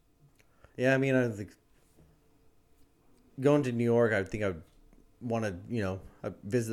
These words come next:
the memorial, probably see, like, Empire State Building, just 'cause, you know, it's the Empire State Building. And then,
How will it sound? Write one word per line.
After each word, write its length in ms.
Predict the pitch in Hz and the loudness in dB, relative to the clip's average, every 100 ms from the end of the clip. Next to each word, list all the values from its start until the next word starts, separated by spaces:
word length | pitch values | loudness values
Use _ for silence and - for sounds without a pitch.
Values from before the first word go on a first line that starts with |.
| 113 | -4
the 60 | |
memorial, 680 | 110 110 101 98 98 95 95 - _ _ _ _ | -4 -2 -2 -2 -2 -4 -6 -16 _ _ _ _
probably 200 | 120 107 | -2 -2
see, 160 | 107 113 | 0 -2
like, 140 | 101 | -2
Empire 380 | 107 104 107 101 | -4 -4 -2 -2
State 280 | - 92 80 | -4 -6 -6
Building, 360 | 82 82 82 82 | -6 -6 -8 -8
just 200 | 87 - | -10 -8
'cause, 220 | 87 82 | -10 -8
you 80 | 80 | -10
know, 200 | 80 78 - | -10 -12 -14
it's 140 | - - | -14 -10
the 100 | 78 | -10
Empire 280 | 78 82 76 | -6 -6 -6
State 260 | - 73 | -8 -12
Building. 340 | 78 76 73 73 _ _ _ _ _ _ _ _ - _ _ _ | -10 -12 -14 -20 _ _ _ _ _ _ _ _ -20 _ _ _
And 120 | 82 80 | -14 -10
then, 300 | 82 78 | -10 -10